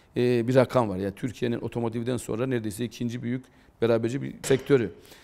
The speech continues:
Ne oldu hiç? İthalatçı olmadığımız ürünlerde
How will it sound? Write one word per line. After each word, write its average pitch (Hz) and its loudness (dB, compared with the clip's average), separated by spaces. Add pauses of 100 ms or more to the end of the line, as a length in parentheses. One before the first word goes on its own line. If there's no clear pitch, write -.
(220)
Ne 143 4
oldu 190 8
hiç? - -4 (380)
İthalatçı 151 6
olmadığımız 139 4
ürünlerde 156 6